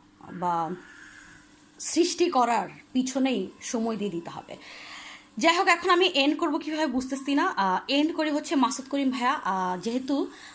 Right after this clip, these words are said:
আমি অনেক দিন থেকে আপনার বন্ধু আছি এবং আমি জানি যে, আহ, কেউ যদি কাউকে পছন্দ করে সেইটা আবার মানে ঘুরে ফিরে আসে। তো আপনি আমাকে পছন্দ আদৌ করেন কি করেন না সেটা সেই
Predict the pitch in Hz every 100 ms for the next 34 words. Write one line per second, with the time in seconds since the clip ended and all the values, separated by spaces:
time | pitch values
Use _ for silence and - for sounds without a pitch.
0 | - 196 202 202 208 226 269 262 262 226
1 | 220 214 185 196 190 226 170 - 339 -
2 | 190 190 196 190 226 202 233 339 254 214
3 | 185 - - 170 165 165 - - - -
4 | 320 339 339 339 311 311 311 285 285 -
5 | 359 349 202 226 285 269 247 277 269 247
6 | 240 240 226 - - - 185 202 196 247
7 | 277 285 294 262 160 185 - - - -
8 | - - 262 262 311 302 311 359 277 262
9 | 311 311 320 - 185 202 269 294 269 233
10 | 254 269 269 277 277 214 226 240 214 254
11 | 370 - - - - - - - 285 330
12 | 330 320 - 349 359